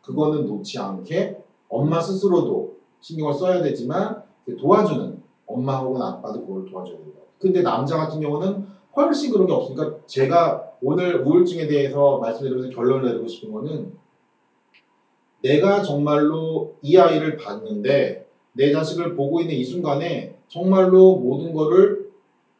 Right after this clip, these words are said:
다 내려놓고 싶은 순간이 왔을 때 난 어떻게 해야 될 것인가? 대비책 일 안,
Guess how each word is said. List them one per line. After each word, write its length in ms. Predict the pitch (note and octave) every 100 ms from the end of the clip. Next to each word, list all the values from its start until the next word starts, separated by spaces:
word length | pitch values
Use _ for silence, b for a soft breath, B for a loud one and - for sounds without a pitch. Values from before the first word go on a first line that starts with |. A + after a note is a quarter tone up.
| _ _ _ _
다 120 | D3+
내려놓고 420 | A#2 D3+ F3 -
싶은 280 | C#3+ - C#3
순간이 360 | B2+ D#3 D3 B2+
왔을 380 | B2 - - -
때 380 | C#3+ B2 - - _
난 200 | - E3
어떻게 540 | - - - A#3+ A3+
해야 100 | G3+
될 160 | C#3+ -
것인가? 300 | - - _ _ _ _ _ -
대비책 600 | C#3+ F#3 F3 A2+ - - _ _ _ _ -
일 160 | D3
안, 260 | D3 -